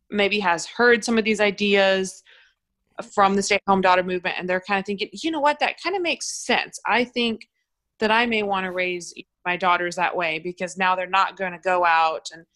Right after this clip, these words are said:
I've heard a lot of different reasoning behind it, but now they're not, not gonna go out into the world and get, you know, be surrounded by things that could be dangerous for them.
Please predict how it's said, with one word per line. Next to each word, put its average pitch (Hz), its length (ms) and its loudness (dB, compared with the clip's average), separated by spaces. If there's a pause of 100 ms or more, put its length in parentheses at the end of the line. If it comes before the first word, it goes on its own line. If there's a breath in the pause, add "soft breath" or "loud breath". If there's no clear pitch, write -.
(260)
I've 196 180 2
heard 185 200 -2
a 180 40 2
lot 170 220 0
of 160 60 -10
different 165 340 -8
reasoning 160 420 -8
behind 151 280 -4
it, 156 40 -6
but 123 100 -4
now 175 140 2
they're 180 120 -2
not, 165 180 -4
not 180 180 2
gonna 190 120 -2
go 190 80 2
out 190 120 4
into 196 160 -4
the 175 100 -4
world 185 760 4
and 165 220 -16
get, 170 100 -6 (1600)
you 175 120 -8
know, 165 120 -2
be 170 460 -2 (100)
surrounded 185 760 0
by 175 500 0 (420)
things 190 260 -2
that 175 160 -4
could 156 100 -20
be 175 100 -8
dangerous 196 640 0
for 185 200 0
them. 175 520 0